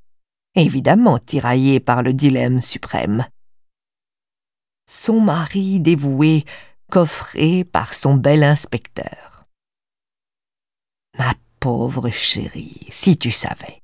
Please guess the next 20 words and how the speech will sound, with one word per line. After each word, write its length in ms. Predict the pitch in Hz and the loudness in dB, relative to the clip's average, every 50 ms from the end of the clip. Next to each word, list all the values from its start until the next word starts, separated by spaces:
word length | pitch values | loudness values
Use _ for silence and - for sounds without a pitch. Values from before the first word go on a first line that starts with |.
| _ _ _ _ _ _ _ _ _ _ _ _ _ _ | _ _ _ _ _ _ _ _ _ _ _ _ _ _
si 140 | - - 220 | -4 -4 -4
tu 140 | - - 135 | -2 0 -2
savais 480 | - - - 139 131 120 - 127 123 113 | -2 0 0 0 -2 0 -2 -4 -4 -4
qu'en 240 | - - 117 120 | -4 -6 -6 -4
réalité 640 | 113 113 123 117 117 113 123 127 - - - 147 135 - | -2 -2 -2 -2 0 -2 -4 -4 -6 0 0 0 0 0
tu 160 | - - 135 | -4 -4 -4
glisses 640 | 131 131 135 139 135 139 156 147 - - - - - _ _ - _ _ _ | -4 -2 0 0 2 2 0 -2 -2 -4 -4 -4 -6 _ _ -20 _ _ _
sur 220 | - - 139 120 | -6 -4 -2 0
une 160 | 131 135 135 110 | 0 0 0 -2
planche 540 | - - 147 147 147 139 123 120 120 - | -2 0 2 2 4 4 2 2 0 -2
qu'on 180 | - - 120 117 | 0 0 0 0
a 80 | 117 110 | 0 -2
savonnée 540 | - - - 131 123 131 127 123 131 131 | -4 -2 -2 -2 -2 0 -2 0 0 -2
pour 240 | 123 - - - - | -2 -4 -10 -12 -12
toi, 340 | - - - - - 123 - _ _ _ _ _ _ _ _ _ _ | -14 -8 -6 -4 -6 -6 -8 _ _ _ _ _ _ _ _ _ _
inexorablement. 1120 | - 233 190 170 160 156 156 139 135 123 143 135 139 131 113 120 131 123 120 123 123 - - _ - - _ _ _ _ _ _ _ _ _ _ _ _ _ _ _ _ _ _ _ _ _ _ _ _ _ _ _ _ _ _ _ _ _ | 2 2 4 4 4 2 2 2 0 0 0 -2 0 -2 -4 -2 -2 -2 -2 -2 -4 -6 -8 _ -20 -20 _ _ _ _ _ _ _ _ _ _ _ _ _ _ _ _ _ _ _ _ _ _ _ _ _ _ _ _ _ _ _ _ _
Une 280 | - - 160 175 185 | -2 2 4 6 6
nouvelle 320 | 185 190 180 170 175 165 156 | 6 6 4 4 2 0 0
fois 340 | - - - 151 143 131 123 | -6 -6 0 2 2 2 2
j'hésite. 680 | 110 117 123 113 - - - - - _ - - - | 0 -4 -6 -6 -8 -12 -14 -20 -20 _ -20 -20 -20